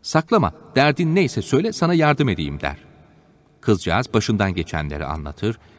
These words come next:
fakire verdiği ekmek sebebiyle babasının eline sopayla vurduğunu ve bu sebeple sakat kalıp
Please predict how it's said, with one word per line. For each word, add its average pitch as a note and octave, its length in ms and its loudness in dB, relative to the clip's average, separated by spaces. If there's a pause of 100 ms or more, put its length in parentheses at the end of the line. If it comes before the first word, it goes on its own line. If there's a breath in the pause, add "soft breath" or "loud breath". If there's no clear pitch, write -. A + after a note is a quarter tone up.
fakire A#2 380 2
verdiği F#2+ 320 2
ekmek A#2+ 320 -2
sebebiyle D#2+ 560 -4
babasının F#2 520 -2
eline G2 280 -2
sopayla F2 580 -2
vurduğunu C#2+ 440 -6 (320 loud breath)
ve G2 120 0
bu D3+ 80 0
sebeple B2 380 4
sakat A2+ 400 -2
kalıp G2 220 -2